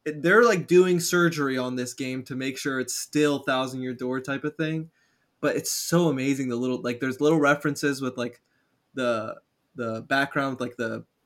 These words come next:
picture with all the partners and, like, like, the map of Super Paper Mario or something like that. And, and, like, getting into Rebirth, which is, like,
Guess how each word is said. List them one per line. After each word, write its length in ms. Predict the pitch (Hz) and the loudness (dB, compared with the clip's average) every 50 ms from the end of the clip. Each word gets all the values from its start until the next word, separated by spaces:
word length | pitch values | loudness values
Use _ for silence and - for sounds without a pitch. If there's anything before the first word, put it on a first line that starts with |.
| _ _ | _ _
picture 300 | - - 151 - - 156 | -4 -4 -4 -2 0 -2
with 120 | 135 123 131 | -2 0 0
all 120 | 127 127 | 0 0
the 80 | 127 120 | 0 -2
partners 920 | - - 135 131 127 120 135 135 131 127 123 123 123 123 123 123 120 123 | -4 -4 -2 -2 -2 -4 -4 -4 -2 -2 -2 0 0 -2 -2 -2 -4 -6
and, 220 | 120 117 117 117 | -6 -6 -6 -8
like, 320 | 113 117 113 113 - _ _ _ _ _ _ _ _ _ _ _ _ - | -8 -8 -10 -10 -14 _ _ _ _ _ _ _ _ _ _ _ _ -8
like, 160 | 127 113 113 | -8 -6 -4
the 80 | 127 127 | -2 0
map 340 | 127 127 123 127 127 - | 2 4 4 4 2 2
of 120 | 131 117 - | -2 -6 -4
Super 220 | - 135 123 131 | -4 -6 -6 -6
Paper 240 | - 143 135 123 127 | -4 -4 -4 -2 -2
Mario 420 | 127 123 123 127 127 127 127 127 | -2 -2 0 2 2 4 4 4
or 120 | 123 123 120 | 2 0 -2
something 380 | - - 123 123 117 127 123 123 | -4 -6 -8 -8 -6 -6 -6 -6
like 180 | 120 120 117 | -6 -6 -4
that. 340 | 117 123 123 120 120 120 120 | 0 0 2 2 2 2 0
And, 200 | 117 117 113 110 - _ _ _ _ _ _ _ _ _ _ _ _ - | -2 -6 -8 -10 -12 _ _ _ _ _ _ _ _ _ _ _ _ -6
and, 140 | 139 135 135 | -2 2 4
like, 260 | 143 143 127 - - | 4 4 2 2 6
getting 240 | - 175 214 240 226 | 8 10 10 10 10
into 240 | 196 175 - 147 120 | 8 6 6 4 4
Rebirth, 560 | 120 147 170 175 - 139 127 127 127 123 - | 6 8 8 8 8 6 4 2 2 0 -2
which 240 | 135 131 127 131 - | -4 -4 -2 -2 -2
is, 160 | 127 117 120 | -4 -2 -2
like, 280 | 127 117 117 113 - | 0 -2 -2 -2 -4